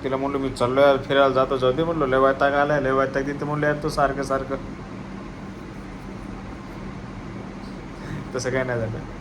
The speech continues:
बायकोसोबत कधी भांडण होत नाही आपलं. तर का, वैयक्तिक कामामुळं आलोय जरा, सांगणं तो तुम्हाला मी काय काम आहे ते. पण, अं, ह्याच्यानंतरचा व्हिडिओ बघायला विसरू नका मित्रांनो तुम्ही काय. चला मित्रांनो,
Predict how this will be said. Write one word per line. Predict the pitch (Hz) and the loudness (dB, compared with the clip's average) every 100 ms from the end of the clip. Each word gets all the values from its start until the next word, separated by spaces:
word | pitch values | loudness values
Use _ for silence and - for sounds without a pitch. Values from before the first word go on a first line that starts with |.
| - - - - - - - - - - - | -12 -12 -12 -12 -12 -12 -12 -10 -8 -6 -2
बायकोसोबत | 127 127 135 131 | -2 0 -2 -2
कधी | 135 131 | 0 2
भांडण | 127 120 | 2 2
होत | 113 110 110 | 2 0 -2
नाही | 107 | -6
आपलं. | - 104 - - - - - - - - - - - - | -6 -8 -10 -10 -10 -10 -10 -10 -10 -8 -10 -10 -10 -6
तर | - | -6
का, | - 151 143 | 2 6 8
वैयक्तिक | 147 156 160 160 180 | 8 8 6 4 2
कामामुळं | 175 160 165 165 160 | 8 8 8 8 10
आलोय | 156 156 | 10 10
जरा, | 139 151 | 6 4
सांगणं | - - 131 139 147 | 2 6 6 8 4
तो | 143 147 143 143 - | 4 4 4 0 0
तुम्हाला | 143 143 | 2 4
मी | 143 | 2
काय | 139 131 131 | 4 6 8
काम | 127 123 | 6 6
आहे | 123 | 4
ते. | 120 123 123 - - - - - - - - - | 2 -2 -4 -10 -12 -12 -12 -12 -10 -12 -8 -4
पण, | 139 139 | 0 4
अं, | 139 143 143 143 151 - - - | 6 6 6 4 2 -6 -10 -6
ह्याच्यानंतरचा | 147 139 185 190 196 196 | 0 6 8 8 8 8
व्हिडिओ | 190 196 | 10 10
बघायला | 190 185 180 | 10 10 8
विसरू | 156 151 160 | 6 2 2
नका | 160 160 | 2 2
मित्रांनो | 147 139 127 | 2 0 0
तुम्ही | 123 120 120 | -2 0 0
काय. | 139 - - - - - - - - | 0 -2 -10 -12 -12 -12 -12 -12 -6
चला | 156 175 | 2 4
मित्रांनो, | 180 185 175 170 | 6 6 6 4